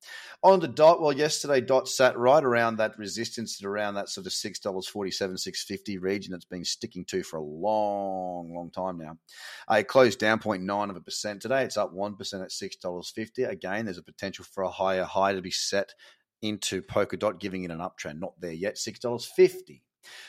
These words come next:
On the Doge, well, it just had a nice little move higher, up three percent today after being off yesterday, one point six percent. It's sitting at six point six cents. And if I look lower here again, there's not a great deal of action that I'm interested in. The, the one hour maybe, but it's gotta get a little bit better,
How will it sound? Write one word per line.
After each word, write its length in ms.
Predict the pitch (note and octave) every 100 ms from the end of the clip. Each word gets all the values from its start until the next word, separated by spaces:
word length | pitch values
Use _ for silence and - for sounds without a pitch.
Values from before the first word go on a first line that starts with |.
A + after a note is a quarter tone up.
| -
On 100 | -
the 80 | G3+
Doge, 320 | D#3+ E3+ A3
well, 140 | F3 E3+
it 80 | C#3+
just 160 | F3+
had 120 | D#3+
a 40 | D3
nice 280 | C3+ C3+ C3+
little 140 | C3+
move 200 | B2+ A#2+
higher, 300 | A#2 A#2+ C#3+
up 160 | C#3 -
three 260 | - C3 B2
percent 360 | A2 B2+ C3
today 200 | B2+ A2+
after 300 | A2 A2 G2
being 200 | G2+ G#2+
off 240 | G#2+ B2 -
yesterday, 380 | G#2 - G2
one 220 | F#2 G2+ F2+
point 260 | F#2+ F2
six 220 | - A2+
percent. 260 | - A2 E3+
It's 160 | - -
sitting 160 | G2+
at 80 | F#2+
six 220 | - G2
point 280 | _ F#2+ F#2
six 380 | - G2+ - -
cents. 400 | D#3 D#3+ - - - - - -
And 100 | A#2
if 80 | A2+
I 60 |
look 200 | A#2+ A2
lower 320 | G#2 A2 A2 A2+
here 240 | A2 G#2
again, 380 | F#2+ G2+ G2+ G2
there's 160 | F2+
not 120 | G2 A2+
a 60 |
great 340 | E2 F#2+ G2 -
deal 240 | F#2+ F#2
of 80 | F2 -
action 480 | G2 - - G2+ F#2 F2
that 100 | F2+
I'm 160 | F2+
interested 480 | F#2+ - F#2 - F#2
in. 140 | G#2
The, 100 | A2+ G2 D2+
the 80 | F#2+
one 240 | F#2+ G#2+
hour 160 | G2+ F#2
maybe, 360 | F2 F#2+ G#2+ A#2
but 100 | G2
it's 140 | -
gotta 220 | - F2+
get 180 | F2 E2+
a 40 |
little 180 | F2+ G2
bit 140 | F#2+ -
better, 300 | F2+ F2